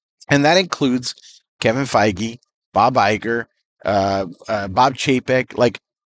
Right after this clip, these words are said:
all those guys. Eh, if you gotta blame, if you gotta place blame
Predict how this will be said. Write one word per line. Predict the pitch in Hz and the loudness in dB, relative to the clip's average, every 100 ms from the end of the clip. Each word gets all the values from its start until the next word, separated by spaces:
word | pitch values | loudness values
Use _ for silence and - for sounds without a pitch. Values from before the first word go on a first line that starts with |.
| - | 0
all | 180 220 | 2 4
those | 160 92 | 0 -2
guys. | 92 73 50 - - _ _ - | -2 -4 -6 -12 -14 _ _ -2
Eh, | 151 - _ _ _ _ _ _ _ _ | 0 0 _ _ _ _ _ _ _ _
if | - 143 | -4 -2
you | 160 | -2
gotta | 151 170 196 | 4 4 4
blame, | 190 156 170 139 131 - _ _ _ _ | 0 -2 -2 -4 -6 -12 _ _ _ _
if | 123 | -4
you | 143 | 0
gotta | 175 | 0
place | 165 165 139 | 2 0 0
blame | - 139 131 110 | 2 4 4 -2